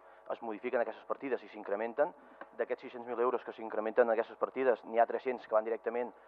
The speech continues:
a una bossa que estem destinant, eh, per fer la nova residència. Aquesta bossa, amb aquests tres-cents mil euros incorporats,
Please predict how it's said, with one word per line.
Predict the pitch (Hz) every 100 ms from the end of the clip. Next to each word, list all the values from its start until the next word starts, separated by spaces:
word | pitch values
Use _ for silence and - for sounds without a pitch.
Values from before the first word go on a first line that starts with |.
| -
a | -
una | 120 120
bossa | 123 120
que | 107
estem | 117 107 101
destinant, | 107 - 110 110 104
eh, | 107 98 95 - - - -
per | 107
fer | 117
la | 110
nova | 104 101
residència. | 98 101 110 - 160
Aquesta | 110 -
bossa, | 104 - 104 98 -
amb | 95
aquests | 104 -
tres-cents | 107 110 107
mil | 101
euros | 104 104 101
incorporats, | 104 - 101 107 107